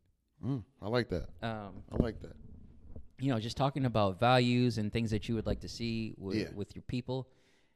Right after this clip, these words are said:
Speaker 2: and even just knowing things about yourself that you know just won't change. If you're a, if you're a decent human being, really, if you're a good human being,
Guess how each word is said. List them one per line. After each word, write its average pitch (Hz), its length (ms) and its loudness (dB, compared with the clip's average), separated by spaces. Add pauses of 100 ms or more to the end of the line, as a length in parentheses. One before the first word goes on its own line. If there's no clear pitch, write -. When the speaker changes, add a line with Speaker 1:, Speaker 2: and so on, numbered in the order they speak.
(220)
Speaker 2:
and 135 120 0
even 175 280 -2
just 110 340 -6
knowing 160 320 -4
things 143 240 -8
about 120 260 -4
yourself 107 420 -4
that 90 260 -4 (320)
you 107 100 -2
know 110 300 -4
just 110 240 -10
won't 107 200 -6
change. 131 520 -8 (920)
If 220 200 -16
you're 330 220 -4
a, 139 40 -4 (920)
if 147 100 -18 (100)
you're 233 200 -10
a 175 80 -4
decent 123 560 -10
human 113 280 -4
being, 110 380 -4 (320)
really, 165 300 6
if 139 100 -2
you're 147 140 0
a 104 40 0
good 101 300 -2
human 123 260 0
being, 131 280 -2